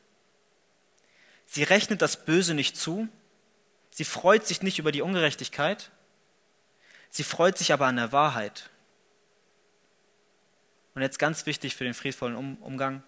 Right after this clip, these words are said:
"sie erträgt alles, sie glaubt alles, sie hofft alles, sie duldet alles." Also wenn ihr euch wieder was aufschreiben wollt,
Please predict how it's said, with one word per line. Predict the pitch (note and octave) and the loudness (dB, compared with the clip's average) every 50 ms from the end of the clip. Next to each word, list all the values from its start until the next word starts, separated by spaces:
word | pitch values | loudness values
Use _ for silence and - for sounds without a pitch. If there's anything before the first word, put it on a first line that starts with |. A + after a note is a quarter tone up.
| _ _ _ _ _ _ _ _ _ | _ _ _ _ _ _ _ _ _
"sie | - - C3+ C3 | -10 -4 -2 -2
erträgt | A#2+ - - - D#3+ E3 F3+ - - | 0 0 -2 0 0 0 0 -2 -4
alles, | - F#3+ F#3 G3 A3 A3 - - - - _ _ _ _ _ _ _ | -6 -6 -6 -6 -8 -8 -10 -12 -16 -20 _ _ _ _ _ _ _
sie | _ - - B2 | _ -12 -12 -10
glaubt | - C#3 C3+ C3+ D3+ F3+ F3+ - - | -8 2 6 6 6 6 6 2 -4
alles, | E3+ F#3+ G3 G#3 A3 - - - - _ _ _ _ _ _ _ _ _ | -6 -4 -4 -4 -6 -6 -8 -12 -16 _ _ _ _ _ _ _ _ _
sie | - - C#3+ C#3 C3 | -2 0 0 2 4
hofft | E3+ F#3 G3 - - - | 4 4 4 2 -2 -4
alles, | C3 B2+ B2 D3+ F#3 - - - - _ _ _ _ _ _ _ | -4 -2 -2 -2 -2 -4 -4 -8 -12 _ _ _ _ _ _ _
sie | _ - B2+ | _ -12 -12
duldet | A#2+ - - D#3+ E3+ F3 D#3+ C#3 B2+ A2+ - - _ | -10 -4 0 2 4 4 4 2 0 -4 -6 -10 _
alles." | - C3 B2 A#2 G#2+ - - - - - _ _ _ _ _ _ _ _ _ _ _ _ _ _ _ _ _ _ _ _ _ _ _ _ _ _ _ _ _ _ _ _ _ _ _ _ _ _ _ _ _ _ _ _ _ _ _ _ _ _ _ _ _ _ _ _ _ _ _ _ _ _ _ _ _ _ _ _ _ _ _ _ _ _ _ _ _ _ | -6 -6 -4 -4 -4 -6 -8 -10 -12 -16 _ _ _ _ _ _ _ _ _ _ _ _ _ _ _ _ _ _ _ _ _ _ _ _ _ _ _ _ _ _ _ _ _ _ _ _ _ _ _ _ _ _ _ _ _ _ _ _ _ _ _ _ _ _ _ _ _ _ _ _ _ _ _ _ _ _ _ _ _ _ _ _ _ _ _ _ _ _
Also | - A#2+ A#2+ | -10 -6 -4
wenn | D3 E3+ | -2 -2
ihr | F#3 | 0
euch | F3+ E3+ - | -2 -2 -2
wieder | E3 D#3+ D#3 | 0 0 2
was | D3+ D3 - - - - | 2 0 0 -2 -4 -4
aufschreiben | C#3+ C#3+ C#3 - - - C3+ A#2+ A#2 A2 G2+ | -4 -2 0 0 0 0 0 0 0 -2 -6
wollt, | A2 G#2 G#2 G#2+ - - - | -6 -8 -8 -10 -12 -16 -20